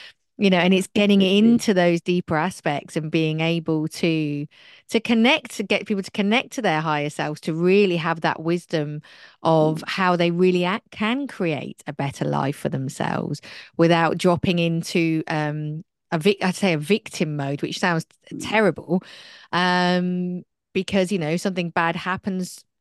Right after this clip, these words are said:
Speaker 1: to us externally that we have no control over, then we do feel a victim of that. But it's, it's taking that control, isn't it, of, not control, but of, you know,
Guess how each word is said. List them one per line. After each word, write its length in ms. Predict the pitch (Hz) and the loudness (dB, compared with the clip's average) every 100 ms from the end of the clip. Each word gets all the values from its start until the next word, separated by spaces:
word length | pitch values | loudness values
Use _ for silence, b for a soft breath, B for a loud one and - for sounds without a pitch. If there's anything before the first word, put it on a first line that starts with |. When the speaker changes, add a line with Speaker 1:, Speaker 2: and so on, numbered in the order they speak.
| _ | _
Speaker 1:
to 340 | - 196 180 147 | -2 2 2 0
us 420 | 165 214 - - b b b | -4 -6 -12 -20 b b b
externally 580 | 175 - - 180 175 170 | -6 -4 2 2 4 2
that 120 | 160 | 0
we 100 | 165 | 0
have 180 | 165 170 | 0 0
no 200 | 175 165 | 0 -2
control 580 | 160 160 - 175 185 175 | -2 -8 -2 2 2 0
over, 300 | 139 143 156 | -2 -6 -6
then 240 | 165 165 | -2 -2
we 180 | 165 165 156 | -2 -4 0
do 340 | 185 180 165 - | 2 2 0 -8
feel 400 | _ - 190 170 | _ 0 2 2
a 40 | 165 | 0
victim 480 | 175 - - 160 | -2 -4 -6 -4
of 260 | 151 180 190 | -2 -2 -2
that. 260 | 143 - - - | -8 -8 -10 -4
But 160 | 156 165 | -4 -2
it's, 420 | - - - - B B B B - | -6 -8 -14 -14 B B B B 0
it's 500 | 196 - - - - _ | 0 0 -8 -12 -16 _
taking 380 | - 208 214 202 | 0 0 2 2
that 140 | 180 - | 0 -2
control, 480 | 180 - 190 185 170 | -4 2 2 4 2
isn't 180 | 175 175 | 0 -2
it, 100 | - | -2
of, 320 | 170 170 - _ b b b b b b b b _ _ _ | -2 -4 -8 _ b b b b b b b b _ _ _
not 100 | - | -8
control, 420 | 202 - 233 202 | -6 0 2 4
but 160 | 190 196 | 4 2
of, 220 | 190 190 | 0 -2
you 60 | 214 | -4
know, 300 | 180 165 | -4 -4